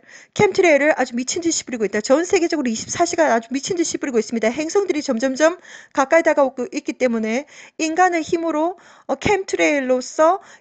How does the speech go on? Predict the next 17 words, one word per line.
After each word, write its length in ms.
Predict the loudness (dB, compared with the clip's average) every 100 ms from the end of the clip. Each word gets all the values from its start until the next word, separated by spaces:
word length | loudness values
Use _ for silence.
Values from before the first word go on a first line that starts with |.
| 0
계속해서 520 | 2 2 0 0 0
하늘을 300 | -2 -2 -2
가려보겠다고 640 | 0 0 0 -2 -4 -4 -6
지금 200 | -8 -4
전 320 | 0 0 0
세계 220 | 0 0
아주 180 | 0 -4
이십사 300 | -8 -4 -4
시간 180 | -2 -6
미친 220 | -6 -8
듯이 180 | -10 -10
뿌리고 220 | -6 -6
있습니다. 360 | -4 -6 -4
이십사 340 | -4 -6 -8 -8
시간 200 | -6 -4
밤에도 400 | 0 2 0 -2
지금 360 | -4 -2 -2